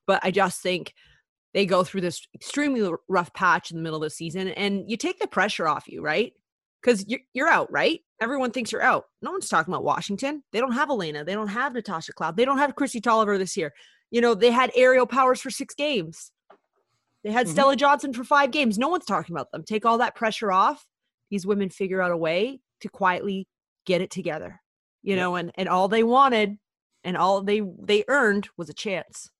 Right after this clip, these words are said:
Speaker 1: Here
Speaker 2: They
Speaker 1: we
Speaker 2: did.
Speaker 1: go. Single elimination. And I think that, uh, they're, they're dangerous. I mean, they're
Speaker 2: Oh,
Speaker 1: all
Speaker 2: I
Speaker 1: dangerous at this point, right? Like, there's no sure,
Speaker 2: Mm.
Speaker 1: sure guarantees here, but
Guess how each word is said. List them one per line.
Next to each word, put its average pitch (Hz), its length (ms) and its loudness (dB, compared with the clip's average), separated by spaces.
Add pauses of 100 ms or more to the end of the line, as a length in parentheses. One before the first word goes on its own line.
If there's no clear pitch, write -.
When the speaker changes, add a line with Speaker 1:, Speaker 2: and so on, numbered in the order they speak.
(360)
Speaker 1:
Here 202 140 2
Speaker 2:
They 208 60 0
Speaker 1:
we 214 60 -2
Speaker 2:
did. 226 60 4
Speaker 1:
go. 240 300 2 (240)
Single 220 380 2
elimination. 214 640 -2 (560)
And 190 160 0
I 185 80 0
think 196 260 0
that, 180 320 0 (1160)
uh, 175 180 -6
they're, 175 140 -6
they're 185 140 -6
dangerous. 160 640 -10 (360)
I 208 80 -2
mean, 233 120 0
they're 294 140 4
Speaker 2:
Oh, 302 60 8
Speaker 1:
all 277 80 8
Speaker 2:
I - 20 0
Speaker 1:
dangerous 208 400 2
at 202 100 -6
this 185 140 -6
point, 160 320 -6
right? 170 300 -4
Like, - 180 -8
there's 202 200 -2
no 214 140 2
sure, 190 420 -2
Speaker 2:
Mm. - 100 -20
Speaker 1:
sure 202 260 0
guarantees 170 540 -6
here, 156 280 -8
but 160 240 0